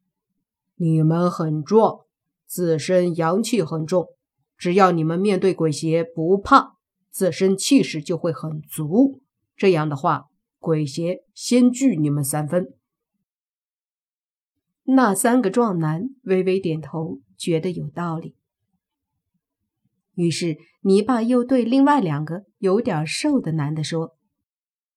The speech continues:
：“你们虽然不是很强壮，但我看你们骨骼惊奇，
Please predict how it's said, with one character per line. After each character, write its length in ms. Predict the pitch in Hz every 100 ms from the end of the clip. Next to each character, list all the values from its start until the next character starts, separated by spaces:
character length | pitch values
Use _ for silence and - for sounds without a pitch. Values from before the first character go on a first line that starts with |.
| _ _ _ _ _ _ _ _
：“你 260 | 170 160 156
们 560 | 156 175 180 180 180
虽 220 | 180 226
然 180 | 185 180
不 100 | 175
是 120 | 165 160
很 200 | 147 135
强 360 | - 151 165
壮， 300 | 175 170 - _ _ _ _ _
但 260 | - 165 160
我 200 | 160 160
看 280 | 170 190 180
你 120 | 160
们 180 | 160 165
骨 300 | 170 151 143
骼 240 | 165 170
惊 320 | 170 190 190
奇， 500 | 190 156 151 160 -